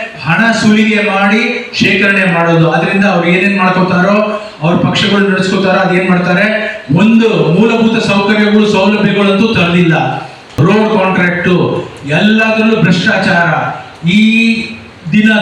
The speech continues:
ಜೀವನ ದುಬಾರಿ ಆಗಿರೋದು, ತೆರಿಗೆ ಹಣ ಹೆಚ್ಚಳ ಆಗಿರೋದು ಭ್ರಷ್ಟಾಚಾರ ಮತ್ತು ಅಯೋಗ್ಯತೆಯಿಂದ. ಇದ್ರ ವಿರುದ್ಧ ನಾವು ಇನ್ನು ಒಂದು ವಾರದಲ್ಲಿ ಕ್ರಮ ಕೈಗೊಳ್ತಾ ಇದ್ದೀವಿ. ಆಮ್ ಆದ್ಮಿ ಪಕ್ಷ ಪೂರ್ತಿ ಕರ್ನಾಟಕಾದ್ಯಂತ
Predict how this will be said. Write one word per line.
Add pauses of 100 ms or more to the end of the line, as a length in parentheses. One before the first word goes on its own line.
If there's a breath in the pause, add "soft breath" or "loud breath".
(160)
ಜೀವನ
ದುಬಾರಿ
ಆಗಿರೋದು,
ತೆರಿಗೆ
ಹಣ
ಹೆಚ್ಚಳ
ಆಗಿರೋದು (180)
ಭ್ರಷ್ಟಾಚಾರ (500)
ಮತ್ತು
ಅಯೋಗ್ಯತೆಯಿಂದ. (400)
ಇದ್ರ
ವಿರುದ್ಧ
ನಾವು
ಇನ್ನು
ಒಂದು
ವಾರದಲ್ಲಿ
ಕ್ರಮ
ಕೈಗೊಳ್ತಾ
ಇದ್ದೀವಿ. (100)
ಆಮ್
ಆದ್ಮಿ
ಪಕ್ಷ (500)
ಪೂರ್ತಿ
ಕರ್ನಾಟಕಾದ್ಯಂತ